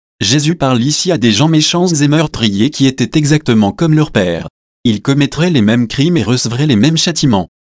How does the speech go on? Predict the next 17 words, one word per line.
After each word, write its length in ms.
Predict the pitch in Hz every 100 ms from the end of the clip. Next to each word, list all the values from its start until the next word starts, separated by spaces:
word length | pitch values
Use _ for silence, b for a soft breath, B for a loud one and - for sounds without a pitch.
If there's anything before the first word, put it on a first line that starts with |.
| -
Jésus 400 | 101 151 143 180
ne 80 | 147
les 160 | 107
tenait 280 | 101 135 143
pas 160 | 143 117
littéralement 640 | 147 156 131 101 95 110
responsables 680 | 135 156 - 143 - 160 156
du 120 | 113
meurtre 500 | 110 110 147 - 113
de 100 | 104
tous 200 | - 147
les 140 | 160 143
justes 340 | 147 180 -
depuis 360 | 107 101 - 175
Abel 240 | 139 156
jusqu'à 380 | 139 117 - 120
Zacharie. 540 | 131 - 147 107 98